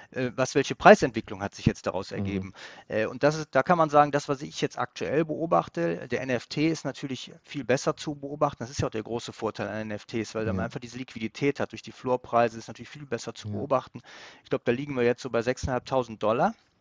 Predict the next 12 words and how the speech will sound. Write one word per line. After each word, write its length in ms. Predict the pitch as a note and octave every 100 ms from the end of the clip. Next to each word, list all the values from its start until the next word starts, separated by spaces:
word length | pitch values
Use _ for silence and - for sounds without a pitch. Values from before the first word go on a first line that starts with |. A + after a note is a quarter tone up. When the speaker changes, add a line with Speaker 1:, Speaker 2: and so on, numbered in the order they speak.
| _ _ _ _ -
Speaker 2:
Mhm. 320 | G2 F#2+ B2 _ - - - - - _
Speaker 1:
Ähm, 460 | C#3 C3 B2+ B2 A#2
wenn 140 | B2
ich 140 | C#3 C#3
aber 140 | B2+
die 100 | B2+
Auktionsergebnisse 1040 | A#2 - - D#3+ - D#3 D3+ D#3 D#3 - C#3
betrachte 480 | C3+ - C3 -
von 180 | B2 B2+
den 100 | A2+
physischen 500 | - D#3+ E3 D3 C3+
Arbeiten, 800 | - C3 C3+ C3+ C3+ C3+ C3 C3